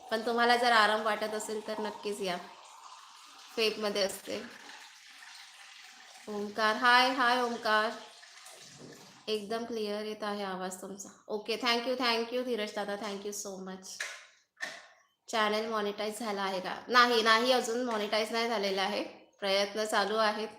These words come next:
ओमकार, तुमचा चॅनेल आहे का ओमकार? अजून तरी मॉनिटाईज नाही झालं, अजून बराच वॉच टाइम बाकी आहे माझा त्यासाठी. जिजा प्लीज रडू नकोस त्याला. ज्ञानेश्वर वाणी, जय महाराष्ट्र, जय शिवराय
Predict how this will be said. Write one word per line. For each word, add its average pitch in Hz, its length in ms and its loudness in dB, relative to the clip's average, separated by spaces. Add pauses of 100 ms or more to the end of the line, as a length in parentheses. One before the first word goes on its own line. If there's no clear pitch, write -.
(120)
ओमकार, 196 420 -6 (840)
तुमचा 233 240 0
चॅनेल 254 320 4
आहे 240 220 6
का 226 120 -2
ओमकार? 226 360 0 (1600)
अजून 220 280 -2
तरी 233 120 0
मॉनिटाईज 214 460 0
नाही 214 140 4
झालं, 202 240 2
अजून 202 260 0
बराच 196 320 4
वॉच 190 300 0
टाइम 208 200 0
बाकी 190 300 0
आहे 185 260 0
माझा 175 300 -4 (1300)
त्यासाठी. 196 460 2 (600)
जिजा 226 180 4
प्लीज 277 280 4
रडू 262 240 6
नकोस 233 280 0
त्याला. 208 260 0 (1400)
ज्ञानेश्वर 208 920 -2
वाणी, 190 380 -4
जय 214 200 0
महाराष्ट्र, 254 500 6
जय 233 180 0
शिवराय 214 440 -2